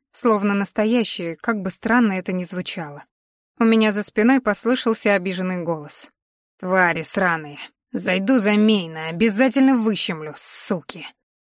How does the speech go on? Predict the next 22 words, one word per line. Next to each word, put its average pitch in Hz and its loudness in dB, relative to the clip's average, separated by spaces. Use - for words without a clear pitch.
Мимо 233 6
меня 226 4
прошёл 220 0
ужасно 208 0
злой 190 0
игрок. 170 -6
Он 233 4
лишь 220 2
на 226 4
секунду 196 -2
задержался 185 -4
рядом. 165 -6
Спросил. 208 -4
"Тоже 220 4
эти 208 0
уроды 190 2
у 202 -2
перекрёстка?" 202 0
Я 240 4
согласно 214 0
кивнула. 165 -8
"Козлы!" 175 -6